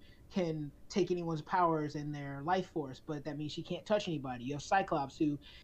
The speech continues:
you know, can shoot beams out of his eyes, but he can never open his eyes without this visor, or else he could blast people that he cares about away. You have all of these dynamics. You have Beast, who's super smart and super intelligent, but he doesn't look like he's human. Nightcrawler as well, super cool, but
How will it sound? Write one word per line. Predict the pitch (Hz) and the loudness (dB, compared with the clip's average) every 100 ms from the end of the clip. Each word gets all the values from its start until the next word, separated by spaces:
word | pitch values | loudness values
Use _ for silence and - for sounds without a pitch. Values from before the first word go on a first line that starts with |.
| - | -2
you | 165 | 0
know, | 151 | 2
can | 156 | 0
shoot | 147 202 180 | 2 2 2
beams | 139 220 233 | 4 4 6
out | 180 160 | 4 4
of | |
his | 156 151 | 2 0
eyes, | 151 151 | 0 -2
but | 139 160 | -2 -2
he | 156 165 | 0 -2
can | 165 | -2
never | 165 165 160 - | 0 0 0 0
open | 220 190 | 0 2
his | 170 151 | 0 0
eyes | 151 160 | 0 0
without | 143 156 151 | 0 -4 -4
this | 165 147 - - 139 | -4 -8 -12 -18 -2
visor, | 170 196 233 165 | 4 6 6 6
or | 156 | 4
else | 165 | 4
he | 165 | 2
could | 175 247 - | -2 -2 -4
blast | 151 160 165 | -6 -4 -4
people | 180 170 | -4 -2
that | 160 | -2
he | |
cares | 160 180 196 | -2 -2 -2
about | 165 151 | -2 -4
away. | 147 - 240 - - - - | -2 -2 -2 -6 -10 -12 -10
You | 180 185 | -2 2
have | 202 - | 2 2
all | 175 208 226 | 4 6 6
of | 208 | 4
these | 196 190 160 | 0 -2 0
dynamics. | 170 165 208 202 156 | 0 2 0 -2 0
You | 175 | 0
have | 143 | 0
Beast, | 240 - | 0 0
who's | 147 | -2
super | - 233 202 | -2 -2 0
smart | - 185 | 0 -2
and | 165 | -2
super | 170 | -4
intelligent, | 160 208 220 143 151 135 151 | 0 0 0 -2 -6 -6 -2
but | 170 | 0
he | 175 | 0
doesn't | 165 160 160 | 0 0 -2
look | 160 156 | -4 -2
like | 165 | -2
he's | 165 151 | -2 -2
human. | 202 185 107 127 | 0 0 -2 0
Nightcrawler | 208 - 175 139 - - | 0 2 0 -2 -4 -10
as | 135 | 0
well, | 175 160 135 | 4 4 2
super | - 185 | -4 -2
cool, | 175 214 175 | 2 4 4
but | 135 | 2